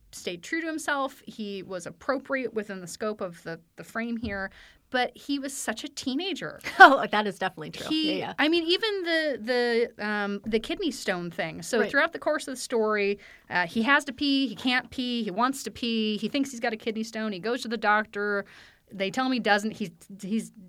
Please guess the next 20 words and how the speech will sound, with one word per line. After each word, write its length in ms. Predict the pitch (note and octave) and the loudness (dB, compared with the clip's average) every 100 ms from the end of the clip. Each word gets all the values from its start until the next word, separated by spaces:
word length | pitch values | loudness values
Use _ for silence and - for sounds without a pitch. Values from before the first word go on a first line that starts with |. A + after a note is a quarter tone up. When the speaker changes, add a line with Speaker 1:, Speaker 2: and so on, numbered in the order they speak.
| - _ G3 F#3 | -20 _ -20 -8
Speaker 1:
demanding 580 | G3+ F#3+ A3+ C#4 C#4 B3+ | -6 -2 0 2 4 2
that 100 | A#3+ | 0
he 80 | |
does 220 | A3+ G3+ G3 | 0 0 0
have 260 | F3+ F3 | -2 -2
it. 200 | F3 - D4+ | -2 -2 -4
Speaker 2:
<laughs> 60 | - C#4 - | -4 -6 -2
Speaker 1:
And 140 | B3 B3 | -2 2
so 220 | B3+ A#3+ - - A3 | 2 2 -6 -16 0
all 300 | B3+ C#4+ F4 | 4 4 2
of 60 | D4 | -2
these 180 | D#4 | -6
little 160 | C#4+ C#4 | -4 -6
scenes, 540 | C#4 D4 C4+ A3+ G#3+ - | -4 -2 0 0 -4 -4
it's 160 | - C4 | -6 2
like 200 | D#4 D#4+ | 0 2
this 180 | C#4 A#3 | -4 -2
reoccurring 640 | A3 D#4+ - D#4+ C#4+ C#4 | 0 0 0 0 2 2
pee 160 | - D#4 | 2 0
joke 420 | F#3+ D#3 - - | 0 -2 -8 -14